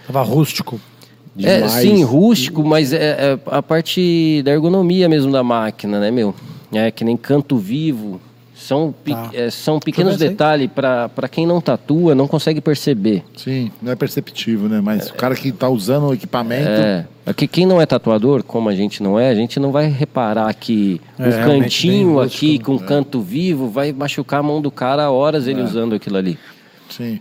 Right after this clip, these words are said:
Speaker 2: Né? E daí tem que ter essa visão do tatuador. Daí ele foi falando, "Cara, arredonda aqui, é, deixa o aperto da biqueira mais largo pra pegar mais números de bico, que tem bico que não aperta." Esses pequenos probleminhas.
Speaker 1: Detalhes.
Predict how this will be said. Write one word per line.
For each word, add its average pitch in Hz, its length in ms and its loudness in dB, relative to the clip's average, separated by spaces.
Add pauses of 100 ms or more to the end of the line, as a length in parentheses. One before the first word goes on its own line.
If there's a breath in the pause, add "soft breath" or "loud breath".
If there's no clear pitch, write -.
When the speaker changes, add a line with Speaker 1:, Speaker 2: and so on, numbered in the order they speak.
Speaker 2:
Né? 120 280 2
E - 20 2
daí 123 440 2
tem 156 220 -2
que 156 120 -4
ter 147 160 -4
essa 156 200 -4
visão 143 320 -4
do 139 160 -4
tatuador. 165 560 -2
Daí 107 140 -2
ele 110 60 -4
foi - 120 -4
falando, 139 340 -4
"Cara, 131 260 -2
arredonda 113 480 -4
aqui, 123 560 -2 (520 soft breath)
é, 107 240 -2
deixa 123 440 -2
o 127 160 2
aperto 123 420 -2
da 117 100 -2
biqueira 110 680 -2
mais 95 240 -6
largo 107 400 -2
pra 110 120 -6
pegar 107 320 -4
mais 110 280 -4
números 113 340 -4
de 101 100 -6
bico, 110 560 -6
que 101 460 -8
tem 104 180 -6
bico 104 240 -10
que - 140 -14
não 101 80 -6
aperta." 117 760 -6
Esses - 280 -12
pequenos 156 560 -8
probleminhas. 127 800 -4
Speaker 1:
Detalhes. 113 500 -8